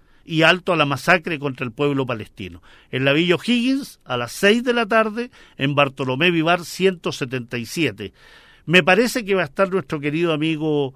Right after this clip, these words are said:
Pancho Villa, ¿ah? El cantante. Así que una gran invitación, mm, los esperamos. Eh, quien les habla va a dar una charla respecto a la situación en Palestina y Medio Oriente,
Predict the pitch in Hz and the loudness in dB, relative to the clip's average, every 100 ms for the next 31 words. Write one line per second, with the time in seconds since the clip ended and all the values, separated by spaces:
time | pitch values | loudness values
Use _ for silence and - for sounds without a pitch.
0 | - _ - 175 170 131 156 180 131 104 | -14 _ 2 2 2 -2 0 0 0 -6
1 | 101 _ - 139 175 - 131 120 - 123 | -12 _ -10 -6 -6 -8 -8 -8 -8 -8
2 | 110 151 131 98 - - - - - _ | -2 0 0 -4 -16 -18 -20 -20 -20 _
3 | _ _ _ _ 139 135 175 160 175 156 | _ _ _ _ -4 -2 -4 -2 -2 -2
4 | 147 143 135 135 156 190 196 202 180 - | -4 -4 -4 0 0 0 -4 -4 -4 -2
5 | 202 262 - _ _ _ - 123 120 117 | -2 -2 -14 _ _ _ -14 -10 -8 -10
6 | 117 123 - 117 - 127 156 190 214 - | -10 -10 -10 -10 -4 2 2 2 -4 -10
7 | _ _ _ _ 117 110 - 156 143 135 | _ _ _ _ -14 -8 0 0 0 0
8 | 160 165 180 190 156 151 151 - - - | 2 4 4 2 4 2 0 -4 -18 -20
9 | _ _ 131 123 117 123 143 143 139 135 | _ _ -6 -4 -2 0 0 0 -2 -2
10 | 175 190 190 131 127 - 135 143 131 - | 0 2 2 -2 -4 -6 -4 -4 -4 -6
11 | 123 120 143 139 135 135 123 - 143 143 | -10 -6 -4 -4 -4 -4 -6 -6 -2 0
12 | 139 135 131 139 143 135 160 | 0 0 0 0 -2 -6 -10